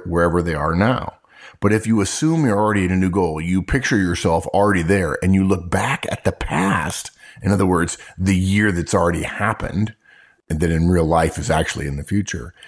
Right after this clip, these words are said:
it becomes much easier to engage as different brain functions. It's much easier to see, how could I get to a twenty percent improvement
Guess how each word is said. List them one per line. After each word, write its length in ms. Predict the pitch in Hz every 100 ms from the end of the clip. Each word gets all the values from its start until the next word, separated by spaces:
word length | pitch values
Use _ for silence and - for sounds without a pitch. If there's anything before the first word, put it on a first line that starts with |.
| -
it 120 | 107
becomes 360 | 123 135 117 98
much 340 | 107 127 -
easier 280 | 104 92 92
to 60 | 90
engage 340 | 90 95 90
as 120 | 87
different 340 | 85 104 107 87
brain 260 | 92 92
functions. 600 | 85 85 85 87 85 - - - -
It's 240 | 90 -
much 440 | 101 101 107 - -
easier 360 | 107 92 95 87
to 100 | 82
see, 600 | - 107 87 78 78 - _ -
how 300 | - 113 113
could 200 | 120 98
I 140 | 92
get 240 | 85 104 - -
to 120 | 87
a 60 | 78
twenty 260 | 87 82
percent 320 | 78 - 82
improvement 560 | 76 - 82 67 60